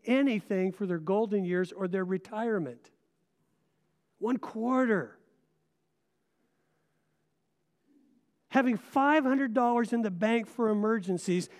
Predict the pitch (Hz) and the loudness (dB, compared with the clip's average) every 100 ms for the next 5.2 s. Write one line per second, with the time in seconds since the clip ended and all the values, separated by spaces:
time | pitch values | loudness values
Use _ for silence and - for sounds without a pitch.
0 | - 226 254 226 220 190 196 170 214 196 | -4 0 2 4 2 2 2 4 2 0
1 | - 180 170 196 208 220 220 - - - | -2 0 2 4 4 2 -2 -6 -18 -20
2 | - 202 180 190 165 196 185 180 175 190 | -6 0 0 0 0 0 0 -2 -2 2
3 | 214 226 226 196 202 - 233 202 202 190 | 4 4 2 0 -4 -6 -4 -2 0 -2
4 | - 190 180 190 180 185 - 196 165 123 | -2 -2 0 0 -2 -6 -4 -2 -2 -4
5 | - - | -12 -20